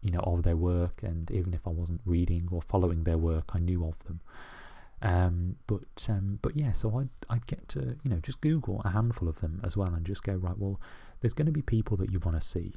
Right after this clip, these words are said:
you know, there's a list, that make a list of the people that you definitely need to see, underline them, circle them, um, you know, write them in a, uh, you know, a spreadsheet, do whatever you need to do,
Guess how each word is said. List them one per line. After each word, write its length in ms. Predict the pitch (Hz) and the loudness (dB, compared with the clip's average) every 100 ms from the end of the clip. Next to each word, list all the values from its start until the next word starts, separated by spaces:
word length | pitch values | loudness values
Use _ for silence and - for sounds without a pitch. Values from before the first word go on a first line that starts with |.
| - | -4
you 100 | 90 | 0
know, 180 | 101 113 | 2 2
there's 200 | 107 95 | 0 2
a 40 | 107 | 4
list, 400 | 120 127 - 123 | 4 2 -2 -4
that 140 | 117 | -2
make 240 | 127 143 | 0 2
a 40 | 110 | 2
list 360 | 98 104 - | 4 2 -2
of 80 | 85 | -4
the 80 | 98 | -2
people 280 | - 95 95 | 0 0 0
that 120 | 90 | 0
you 80 | 95 | 0
definitely 500 | - - - 101 95 | 0 0 -2 -2 -2
need 220 | 85 82 | -2 -2
to 80 | - | -4
see, 300 | - 87 82 | -2 -2 0
underline 560 | 107 107 104 95 92 90 | 0 2 4 4 4 2
them, 140 | 90 | 0
circle 480 | - 107 95 - 98 | 0 4 4 4 2
them, 220 | 92 87 - - - - - | 2 0 -4 -8 -10 -10 -2
um, 500 | 98 82 80 80 82 | 2 4 4 2 0
you 120 | - 85 | 0 0
know, 80 | |
write 280 | 78 87 101 | 2 2 2
them 140 | 101 90 | 2 2
in 140 | 85 | 2
a, 500 | 82 85 - - - | 2 0 -2 -6 -2
uh, 280 | 80 78 82 - | 0 0 -2 -6
you 60 | - | -6
know, 80 | 76 | -4
a 40 | |
spreadsheet, 640 | - 95 90 - 85 - 98 | 2 2 2 0 -2 -2 0
do 100 | 110 | 2
whatever 240 | 120 92 | 4 4
you 140 | 85 | 2
need 180 | 82 80 | 2 -2
to 140 | - | -2
do, 120 | - | -4